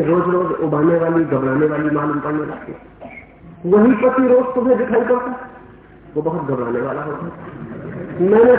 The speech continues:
सुना है एक अमरीकी अभिनेत्री ने जीवन में बत्तीस विवाह किए और जब उसने इकतीसवां विवाह किया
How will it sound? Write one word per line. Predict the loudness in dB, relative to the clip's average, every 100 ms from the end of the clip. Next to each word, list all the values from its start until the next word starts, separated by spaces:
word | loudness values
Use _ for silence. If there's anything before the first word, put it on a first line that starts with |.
| 4
सुना | 6
है | 6 8
एक | 6 4 2
अमरीकी | 2 2 0 0 0
अभिनेत्री | 2 4 4 4 2 4
ने | 6 4 2
जीवन | 2 2
में | 2 2
बत्तीस | 0 -2 0 0 0
विवाह | 0 0 -2 -4
किए | -6 -6 -8 -14 -18 -12 -10 -8 -10 -12 -16 -18 -8
और | -2 0 2
जब | 4
उसने | 4 4 4
इकतीसवां | 4 0 -2 0 0 0
विवाह | 2 0 0 -2
किया | 0 -2